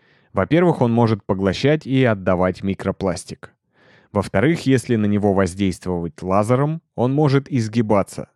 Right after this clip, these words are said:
что позволяет дистанционно управлять движениями рыбы. А в-третьих, он в несколько раз прочнее резины или гидрогелей, которые традиционно используются для производства мягких роботов. Длина такой рыбки всего около одного сантиметра.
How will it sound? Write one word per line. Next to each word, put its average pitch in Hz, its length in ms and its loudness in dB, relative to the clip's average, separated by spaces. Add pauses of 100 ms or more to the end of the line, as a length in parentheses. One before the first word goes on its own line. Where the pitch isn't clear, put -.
(140)
что - 180 -2
позволяет 98 580 0
дистанционно 98 800 -2
управлять 92 540 0
движениями 87 680 -4
рыбы. 92 440 -4 (680)
А 98 100 0
в-третьих, 160 460 2
он 135 160 2
в 104 100 -4
несколько 117 540 0
раз 110 220 2
прочнее 92 580 -2
резины 135 460 0
или 120 300 0
гидрогелей, 98 960 -2 (100)
которые 131 440 0
традиционно 107 840 0
используются 107 720 0
для 90 180 -2
производства 98 800 -4
мягких 92 580 -6
роботов. 85 460 -4 (1000)
Длина 131 340 2
такой 110 280 2
рыбки 160 320 0
всего 135 340 2
около 110 320 2
одного 98 320 2
сантиметра. 104 720 -2